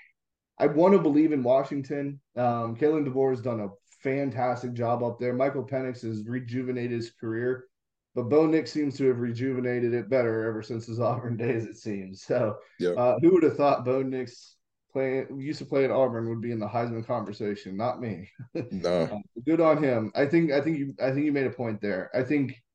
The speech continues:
Speaker 1: and, and maybe let me get your thoughts on this real quick too. If Oregon wins, he wins the Heisman, right? Because
Speaker 2: Oh,
Speaker 1: I
Speaker 2: man.
Speaker 1: think Daniels is the better quarterback for the Heisman, but he has three
Speaker 2: Right.
Speaker 1: losses. If,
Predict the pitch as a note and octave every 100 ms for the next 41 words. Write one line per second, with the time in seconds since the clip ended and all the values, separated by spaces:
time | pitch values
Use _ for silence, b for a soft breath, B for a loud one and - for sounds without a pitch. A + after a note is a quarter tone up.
0 | _ _ _ - C3+ C3+ D3+ D3 D#3 D3+
1 | C#3+ B2+ C3 C#3 C3 B2 A#2 B2+ B2 A2+
2 | A2+ G#2 G2+ G#2+ - C3 G#2+ - B2+ G#2+
3 | D#3 G3 E3 B2 C#3 C3+ A2+ G#2 - _
4 | _ _ _ _ - F3 F#3+ E3+ B2 C#3+
5 | A2+ G2 D#2 G2 B2 - _ _ _ _
6 | _ _ _ _ _ _ _ _ _ _
7 | _ _ _ _ _ D#3 D3+ D#3 C#3 F2+
8 | E2+ D#2 D2+ D#2 D#2 C#3+ E3 F#3 F3+ C#3+
9 | B2+ C3 C3 C#3+ B2+ A2 E3 D3 G#2+ G#2+
10 | B2 A#2 - A#2 A2+ C3 B2+ G#2+ F#2+ F#2
11 | G#2 A#2+ A#2+ B2 - C3 F2+ E2 D#2+ -
12 | _ _ _ _ _ _ B2+